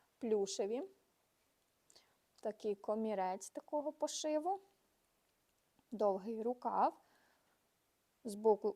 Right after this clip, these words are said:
дві кишеньки, пасок до нього.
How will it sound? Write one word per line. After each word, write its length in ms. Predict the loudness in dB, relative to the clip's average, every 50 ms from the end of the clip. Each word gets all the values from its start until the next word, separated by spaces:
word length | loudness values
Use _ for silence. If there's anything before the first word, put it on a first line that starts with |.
| -4 -10 -8
дві 240 | -8 -6 -6 -6 -6
кишеньки, 680 | -4 -4 -4 -2 0 0 0 -2 -2 -6 -8 -6 -6 -6 -6 -8 _ _ _ _ _ _ _
пасок 520 | -4 -4 -4 -4 -6 -6 -4 -4 -4 -4
до 160 | -6 -8 -6 -4
нього. 460 | -4 -4 -4 -4 -6 -6 -10 -12